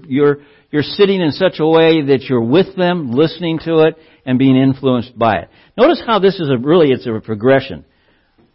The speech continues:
I take, if I take the counsel of the world, I'll end up standing in the pathway of sinners, and ultimately down that pathway I will be sitting with those who mock God.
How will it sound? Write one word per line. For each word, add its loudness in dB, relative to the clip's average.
I -4
take, 2
if 2
I 4
take 2
the 0
counsel 0
of 0
the 0
world, 4
I'll 2
end 2
up 4
standing -6
in 0
the 0
pathway -2
of 0
sinners, -6
and -2
ultimately 0
down 0
that 0
pathway 0
I 4
will 2
be 2
sitting 0
with 0
those 0
who -2
mock -2
God. -2